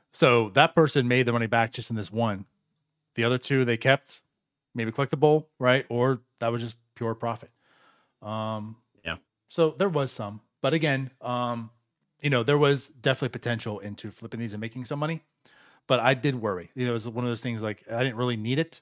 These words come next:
Speaker 1: I didn't really want it, and I don't wanna get stuck with it.
Speaker 2: Yeah, I mean, if you look, like, whoever the number two serial, you know, they sold all three of theirs. So one fifteen,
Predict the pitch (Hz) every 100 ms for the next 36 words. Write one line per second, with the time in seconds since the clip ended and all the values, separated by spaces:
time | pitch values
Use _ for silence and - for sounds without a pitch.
0 | _ 113 104 104 95 107 131 151 - _
1 | _ _ - 120 131 123 104 - - -
2 | - - _ _ _ _ _ _ _ _
3 | _ _ _ _ _ _ _ _ _ _
4 | _ _ _ _ 147 139 143 185 170 160
5 | 139 - 151 139 135 117 107 107 104 101
6 | - 110 101 - 95 92 92 95 95 92
7 | - _ - - _ _ _ - 101 95
8 | 90 - - - _ 131 - 95 110 113
9 | 110 107 92 90 87 98 104 85 80 95
10 | 85 87 - 90 87 85 92 95 95 -
11 | 98 - - 110 104 104 101 101 101